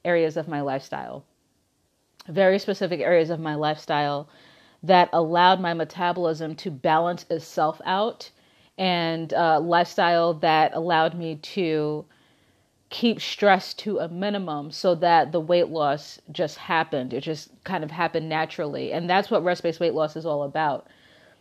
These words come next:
It's about allowing your metabolism to do the work by treating your metabolism well. Now, the reason why different weight loss strategies work differently for other people is because we all have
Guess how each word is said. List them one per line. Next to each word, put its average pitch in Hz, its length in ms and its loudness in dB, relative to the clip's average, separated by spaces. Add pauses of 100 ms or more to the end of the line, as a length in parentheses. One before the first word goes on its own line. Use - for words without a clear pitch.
(400)
It's - 180 -2
about 165 500 4 (280)
allowing 180 560 4
your 165 140 -2
metabolism 165 720 -2
to 170 120 -12
do 175 260 -4
the 156 120 0
work 160 380 2
by 147 140 2
treating 165 380 -4
your 147 120 -4
metabolism 147 720 -2
well. 123 340 0 (400)
Now, 180 220 4
the 165 140 2
reason 185 580 0
why 175 720 6
different 175 320 -2
weight 180 140 2
loss 165 160 0
strategies 165 520 -2
work 160 220 0
differently 196 480 -2
for - 140 -4
other 160 200 0
people 190 640 0 (520)
is 170 200 2
because 180 720 2
we 190 200 0
all 185 380 4
have 165 640 2